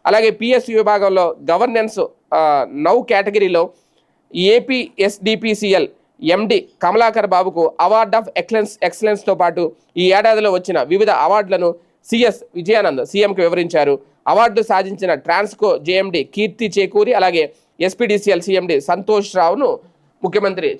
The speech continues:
చంద్రబాబు నాయుడు గారు అభినందించారు. అంటే, వరుస అవార్డులు, ఆ, ఆంధ్రప్రదేశ్కి ఒక రకంగా ఇదంతా అధికారుల క్రెడిటే అనేది, ఆ, ఎందుకంటే నారావారిపల్లెలో, ఆ,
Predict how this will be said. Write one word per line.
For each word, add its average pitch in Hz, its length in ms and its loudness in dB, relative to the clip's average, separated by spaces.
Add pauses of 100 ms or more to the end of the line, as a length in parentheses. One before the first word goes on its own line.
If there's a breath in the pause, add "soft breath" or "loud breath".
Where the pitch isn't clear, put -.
చంద్రబాబు 190 340 -2
నాయుడు 175 200 -2
గారు 156 120 0
అభినందించారు. 143 580 -2
అంటే, 175 240 -4
వరుస 160 420 -2
అవార్డులు, 170 640 -2 (480)
ఆ, 143 60 -2
ఆంధ్రప్రదేశ్కి 170 1040 -4 (120)
ఒక 156 140 -4
రకంగా 170 260 0
ఇదంతా 170 480 0 (340 soft breath)
అధికారుల 202 440 2
క్రెడిటే 185 640 -4
అనేది, 180 380 -4 (340)
ఆ, 151 160 0
ఎందుకంటే 196 500 0
నారావారిపల్లెలో, 196 1300 0 (440)
ఆ, 139 60 0